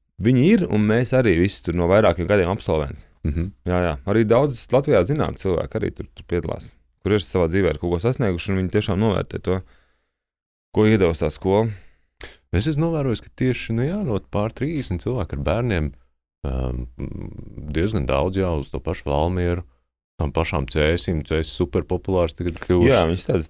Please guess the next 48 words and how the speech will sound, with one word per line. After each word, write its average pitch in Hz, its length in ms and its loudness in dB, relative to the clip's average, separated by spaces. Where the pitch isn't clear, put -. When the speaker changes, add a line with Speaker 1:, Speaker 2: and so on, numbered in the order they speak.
Speaker 2:
Bet 92 300 0
tu 135 80 6
saki, - 220 2
ka 101 80 4
tu 98 80 8
Speaker 1:
trend. 135 100 8
Speaker 2:
īsti 139 320 4
tomēr 123 340 6
negribētu, 71 840 2
Speaker 1:
Nu, 117 100 6
nē, 117 140 6
Speaker 2:
teiksim, 90 100 2
Speaker 1:
dzīvot 127 240 6
Speaker 2:
skolas 90 380 4
Speaker 1:
man 73 80 2
Speaker 2:
laikā 69 240 -2
laist. - 360 -4
Speaker 1:
Uh, 92 640 2
nu, 104 200 4
Cēsis 151 560 2
un 104 80 2
Valmiera, 151 460 4
es - 120 -4
teiktu 165 300 0
vēl 87 160 4
jā, 101 140 6
jā, 117 160 8
jā, 82 160 6
jā. - 100 -2
Nu, 139 100 4
domā 120 240 6
Speaker 2:
Mhm. - 80 0
Speaker 1:
pa, 92 60 2
pa 98 160 -2
saviem 92 220 4
bērniem. 90 320 6
Speaker 2:
Jā, 71 240 0
jā. - 20 -12
Speaker 1:
Uh, 90 220 8
jā, 123 240 6
tur, 196 160 4
tur 262 160 2
es, 196 100 6
tur 190 140 4
es 123 80 4
būtu 95 160 2
gatavs 101 340 2
laist. - 360 -2